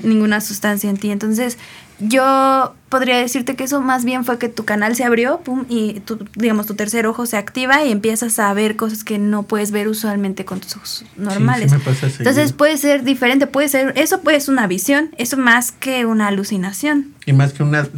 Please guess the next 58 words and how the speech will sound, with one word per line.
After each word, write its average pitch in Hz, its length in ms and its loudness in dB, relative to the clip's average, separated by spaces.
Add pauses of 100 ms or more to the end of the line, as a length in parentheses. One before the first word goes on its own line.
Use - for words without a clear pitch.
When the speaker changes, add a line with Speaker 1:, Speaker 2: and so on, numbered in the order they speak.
Speaker 2:
que 139 120 2
delirar, 123 460 0
eso 127 160 0
es 127 120 -2
otra 120 240 -4
cosa - 260 -10
muy - 120 -6
Speaker 1:
Ah, 214 120 4
Speaker 2:
fea. 202 260 -2
Speaker 1:
sí. 202 60 -6 (500)
Speaker 2:
También 120 260 -2
me 120 60 -2
ha 110 80 -6
pasado. - 320 -10
Speaker 1:
No, 202 100 -4
delirar 202 360 2
Speaker 2:
Este, 143 120 4
Speaker 1:
es - 100 -2
tan 190 180 -4
feo. 151 240 6
Speaker 2:
<laughs> 196 380 6 (960)
bueno, 165 200 8
ya, 381 200 4
perdón. 117 220 2 (200)
Ah, 196 220 6
¿quieren 294 80 -4
Speaker 1:
Sí, 349 200 4
Speaker 2:
que 220 60 6
Speaker 1:
pues 233 120 2
Speaker 2:
diga 277 80 4
de 240 100 6
la, 208 100 6
Speaker 1:
tú. 180 60 4 (240)
Speaker 2:
de-, 160 60 2
del 151 140 2
delirar? 151 480 2 (300)
Eso 170 180 4
Speaker 1:
No, 320 80 6
Speaker 2:
fue 381 100 6
Speaker 1:
pues - 420 -6
Speaker 2:
como, 269 100 6
Speaker 1:
nos 285 80 6
Speaker 2:
como 277 80 2
Speaker 1:
estabas 392 260 4
contando. 311 380 2
<laughs> 294 40 4 (600)
Speaker 2:
Ok, 135 260 0 (160)
no, 147 100 4
es 160 120 2
que, 175 160 0 (320)
verga, 139 400 -4
sí 147 120 -10
he - 40 -10
pasado 156 380 -6
por 127 140 -10
las 135 140 -10
tres. - 180 -6 (280)
Delira-, 160 560 6